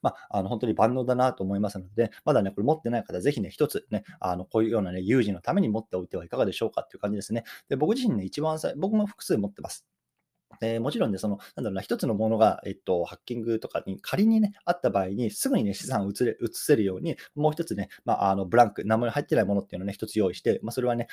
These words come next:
あの、緊急時のために置いてるんですね。うん。なので、まあ、複数ね、持ってくっていうのがね、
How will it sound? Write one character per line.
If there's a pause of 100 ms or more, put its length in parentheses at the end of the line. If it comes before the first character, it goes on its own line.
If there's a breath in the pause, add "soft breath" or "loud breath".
(160 loud breath)
あ
の、
緊
急
時
の
た
め
に
置
い
て
る
ん
で
す
ね。 (720)
う
ん。 (180 loud breath)
な
の
で、
ま
あ、
複
数
ね、
持
っ
て
く
っ
て
い
う
の
が
ね、